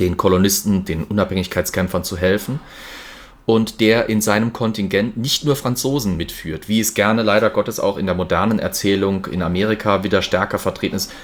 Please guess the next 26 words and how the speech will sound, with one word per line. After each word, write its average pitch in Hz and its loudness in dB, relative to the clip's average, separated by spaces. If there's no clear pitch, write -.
Es - -10
wird 98 2
dann 92 4
immer 98 4
so 92 2
schön 101 0
pauschal 90 2
gesagt, 92 -2
ja, 110 4
bei 90 0
Yorktown 95 0
oder 95 4
überhaupt 104 0
im 85 -6
Unabhängigkeitskrieg 95 -2
kämpften 98 0
Franzosen 98 2
auf 90 -2
den 85 -2
Seiten 90 0
der, 85 2
äh, 98 0
Amerikaner 90 0
gegen 101 2
die 82 -2
Briten. 117 0